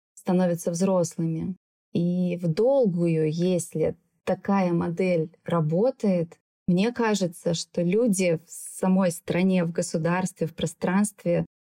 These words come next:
становятся совершенно другими и живут по-другому.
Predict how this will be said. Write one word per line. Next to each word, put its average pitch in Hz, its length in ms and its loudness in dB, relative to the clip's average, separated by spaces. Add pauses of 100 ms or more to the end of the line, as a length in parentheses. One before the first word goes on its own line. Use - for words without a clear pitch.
становятся 208 440 0
совершенно 196 500 0
другими 175 840 2 (160)
и 170 500 0 (200)
живут 175 400 -2
по-другому. 170 760 -2